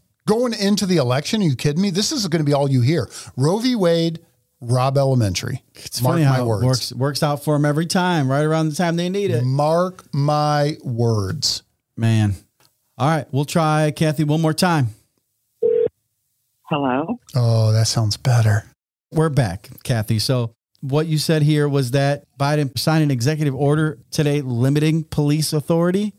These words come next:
Speaker 2: and I didn't catch that on the news today. So can you fill us
Speaker 3: Okay.
Speaker 2: in?
Speaker 3: Sure. Of course, today is the anniversary of George Floyd's murder. So, you know, never to,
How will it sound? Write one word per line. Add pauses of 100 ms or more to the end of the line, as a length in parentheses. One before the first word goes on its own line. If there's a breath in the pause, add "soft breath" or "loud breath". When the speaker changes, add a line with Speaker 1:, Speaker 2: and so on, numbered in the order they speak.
(120)
Speaker 2:
and (340 soft breath)
I
didn't
catch
that
on
the
news
today. (200)
So
can
you
fill
us
Speaker 3:
Okay.
Speaker 2:
in? (640)
Speaker 3:
Sure.
Of
course, (160)
today
is
the
anniversary
of (120)
George (120)
Floyd's (100)
murder. (280)
So, (120)
you
know,
never
to,